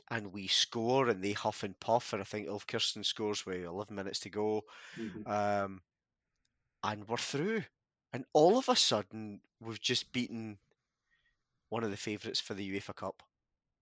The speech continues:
Speaker 2: Yeah.
Speaker 1: Uh, we've beaten
Speaker 2: And
Speaker 1: the mighty Bayer Leverkusen. And they had, you know, let, let's, <laughs> let's be real, they were packed full of internationalists.
Speaker 2: Mm-hmm.
Speaker 1: Absolutely packed full, from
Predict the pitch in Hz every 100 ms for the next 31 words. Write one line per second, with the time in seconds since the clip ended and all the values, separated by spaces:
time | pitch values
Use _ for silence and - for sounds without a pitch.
0 | _ _ _ _ _ - 110 101 107 101
1 | 98 110 - 160 135 120 104 107 113 127
2 | - 135 123 101 101 95 98 110 120 -
3 | 120 117 - - 131 135 113 147 165 -
4 | 110 95 - - - - 120 113 135 -
5 | 143 - - - - - _ _ _ _
6 | _ - - - - - - - - 131
7 | 117 - - _ _ - _ _ - -
8 | 107 87 131 98 131 - _ _ _ -
9 | _ _ - 87 80 139 135 107 92 _
10 | - - 135 143 - - - 135 113 107
11 | 104 98 92 85 - 87 85 - - _
12 | _ _ _ 101 92 120 - - - 139
13 | 123 117 107 101 101 104 - - 104 101
14 | - - 104